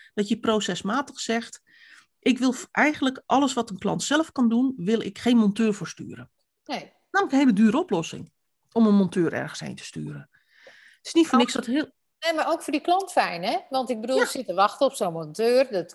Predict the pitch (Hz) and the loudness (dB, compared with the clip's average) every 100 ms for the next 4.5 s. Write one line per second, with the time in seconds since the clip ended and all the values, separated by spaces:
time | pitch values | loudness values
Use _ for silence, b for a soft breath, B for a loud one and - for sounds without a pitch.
0 | - 170 160 170 165 165 156 139 190 185 | -12 -10 -8 -8 -6 -8 -6 -6 -2 0
1 | 277 277 208 180 185 175 - 285 311 247 | 0 -2 -4 -4 -4 -6 -2 0 2 2
2 | 185 165 160 - 175 190 185 165 - 165 | 0 -2 -8 -6 -6 -4 -6 -6 -4 -4
3 | 165 160 - 165 165 160 160 165 156 156 | -4 -10 -4 -4 -4 -10 -12 -12 -10 -12
4 | 147 143 170 226 | -12 -14 -10 -8